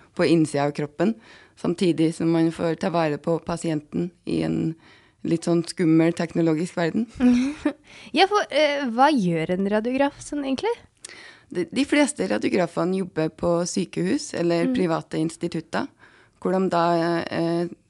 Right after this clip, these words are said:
Speaker 1: tar imot pasienter og utfører undersøkelser som skal gjøres. Og det kan jo da være fra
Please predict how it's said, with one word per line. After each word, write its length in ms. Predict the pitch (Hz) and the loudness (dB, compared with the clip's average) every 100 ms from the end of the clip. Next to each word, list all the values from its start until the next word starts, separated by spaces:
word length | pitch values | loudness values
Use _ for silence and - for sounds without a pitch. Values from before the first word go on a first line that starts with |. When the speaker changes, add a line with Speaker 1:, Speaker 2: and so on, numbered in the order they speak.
| - | -10
Speaker 1:
tar 200 | - 185 151 | -4 -2 0
imot 440 | 151 156 175 - | 2 0 -2 -8
pasienter 680 | - 170 170 160 151 - 277 - - - _ - | -8 -6 -2 -4 -4 -4 -4 -6 -16 -20 _ -2
og 200 | 190 120 | 0 2
utfører 500 | 156 - 160 160 165 | 2 0 0 2 4
undersøkelser 680 | 156 143 143 - 127 135 143 | 2 0 -4 -8 -8 -8 -6
som 120 | 147 | -8
skal 160 | - 151 | -4 -4
gjøres. 400 | - - - - | -4 -8 -12 -10
Og 80 | - | -6
det 160 | 160 - | -4 -2
kan 140 | 160 | -2
jo 80 | 156 | 0
da 180 | 151 143 | -2 -2
være 360 | 147 143 143 156 | -2 -4 -4 -8
fra 240 | 139 135 | -8 -8